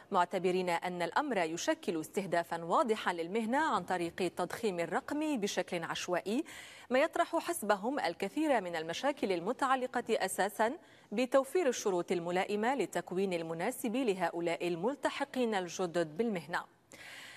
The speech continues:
هذا الأمر أكدته هيئة المحامين بالبيضاء، وصرحت بأن الهيئة السبع عشرة للمحامين بالمغرب يصعب عليها في الوقت الراهن استيعاب هذا الكم من الناجحين في امتحان الأهلية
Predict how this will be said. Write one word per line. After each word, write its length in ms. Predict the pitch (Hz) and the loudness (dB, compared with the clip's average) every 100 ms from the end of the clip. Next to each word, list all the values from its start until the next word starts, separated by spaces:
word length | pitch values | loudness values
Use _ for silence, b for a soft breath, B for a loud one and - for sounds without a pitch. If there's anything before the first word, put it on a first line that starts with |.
| B | B
هذا 240 | 262 254 | 4 4
الأمر 380 | 247 285 339 349 | 2 2 2 4
أكدته 760 | 285 208 214 226 240 233 226 208 | 4 4 0 0 0 0 2 4
هيئة 280 | 202 226 220 | 4 4 2
المحامين 640 | 220 196 - 214 202 202 180 | 0 -2 0 0 0 0 2
بالبيضاء، 580 | 190 175 180 170 180 - - B B | 2 2 2 4 2 0 -10 B B
وصرحت 640 | - 190 349 233 - 240 - | -2 2 2 2 0 0 2
بأن 280 | 185 175 175 | 0 0 -2
الهيئة 480 | 180 196 226 190 185 - 165 - | -2 0 2 2 -2 -4 -2 -2
السبع 380 | - 330 240 | 0 0 2
عشرة 480 | 175 170 - 196 190 | 2 2 0 -2 0
للمحامين 640 | 175 170 180 - 175 175 156 | 0 0 -2 -2 -4 -2 -2
بالمغرب 540 | 160 170 247 226 254 254 B B B - | -2 0 0 2 2 0 B B B 2
يصعب 380 | 269 269 254 262 | 2 4 2 4
عليها 460 | 254 285 339 214 | 2 2 0 0
في 100 | 180 | 0
الوقت 340 | 190 175 - 190 | 2 2 2 0
الراهن 520 | 175 196 202 254 285 | 2 2 2 -2 0
استيعاب 520 | 175 - 190 175 175 | -4 0 0 2 0
هذا 320 | 175 185 180 | 0 0 0
الكم 340 | 175 - 330 311 | -2 -2 -2 0
من 300 | 220 175 175 | -2 0 -4
الناجحين 840 | 165 165 165 - 190 202 214 262 B B B | -2 -4 -4 -4 -2 0 2 0 B B B
في 120 | - 190 | -2 -2
امتحان 400 | 180 185 208 185 | 0 0 0 -2
الأهلية 580 | 180 180 185 240 208 | -4 -2 0 2 2